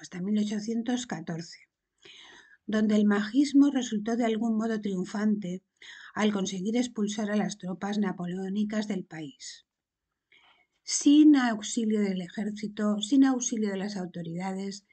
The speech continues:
el pueblo se organizó solo, con sus alcaldes, con unas juntas que crearon, etcétera. Su lema era Dios, patria y rey,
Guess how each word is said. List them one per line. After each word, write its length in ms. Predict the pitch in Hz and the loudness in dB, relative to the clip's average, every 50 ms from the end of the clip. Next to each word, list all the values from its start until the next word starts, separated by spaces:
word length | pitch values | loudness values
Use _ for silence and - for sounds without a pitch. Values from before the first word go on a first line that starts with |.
| _ - - - - - | _ -20 -20 -20 -8 -2
el 200 | 208 208 196 202 | -2 -2 -2 -2
pueblo 340 | 226 226 240 247 269 269 | -2 -2 0 2 2 2
se 180 | 262 - 262 226 | 2 2 -2 -2
organizó 640 | 214 214 202 208 190 185 180 180 180 - 214 208 214 | -2 -2 -2 -2 -2 -2 -2 -4 -6 -6 -4 -4 -4
solo, 560 | 208 208 190 185 185 185 190 190 190 202 - _ - _ _ _ | -2 -4 -4 -4 -4 -4 -4 -4 -6 -8 -10 _ -20 _ _ _
con 160 | - 208 196 | -4 -4 -4
sus 240 | - 208 202 - 247 | -2 -2 -4 -2 -2
alcaldes, 840 | 220 214 214 214 - 196 185 180 180 185 185 185 190 208 208 208 _ _ - _ _ _ | -2 -4 -4 -4 -4 -4 -4 -4 -4 -4 -4 -4 -4 -6 -6 -8 _ _ -20 _ _ _
con 220 | - 214 208 208 | -4 0 2 4
unas 260 | 208 208 202 202 202 | 4 4 4 2 0
juntas 460 | - - - 202 202 208 196 190 208 208 | -8 -10 -6 -6 -6 -4 -4 -6 -8 -6
que 140 | - 208 | -8 -6
crearon, 720 | 208 208 202 196 180 170 170 175 175 185 190 185 202 208 208 _ | -6 -4 -6 -4 -4 -4 -4 -4 -6 -6 -6 -6 -8 -8 -10 _
etcétera. 500 | - - - - 170 147 _ 147 139 - - _ _ _ _ _ _ _ _ _ _ _ _ _ _ _ _ _ _ _ - - - - - _ _ _ _ _ _ _ _ _ _ _ _ _ _ _ _ _ | -14 -14 -10 -10 -12 -12 _ -18 -20 -20 -20 _ _ _ _ _ _ _ _ _ _ _ _ _ _ _ _ _ _ _ -20 -20 -18 -20 -20 _ _ _ _ _ _ _ _ _ _ _ _ _ _ _ _ _
Su 300 | _ - - - 226 226 | _ -12 -4 -2 -2 0
lema 440 | 226 240 269 277 269 262 269 269 262 | 2 4 4 6 8 8 8 8 6
era 200 | 269 262 247 240 | 6 6 4 2
Dios, 420 | 220 226 240 240 240 254 262 - - | 0 0 0 2 2 2 0 -2 -6
patria 420 | - 214 208 214 208 208 220 202 | -4 -2 -2 -2 -2 -2 -2 -2
y 200 | 190 180 175 - - | -2 -2 -4 -6 -10
rey, 320 | 185 180 180 170 160 156 | -10 -6 -6 -6 -6 -8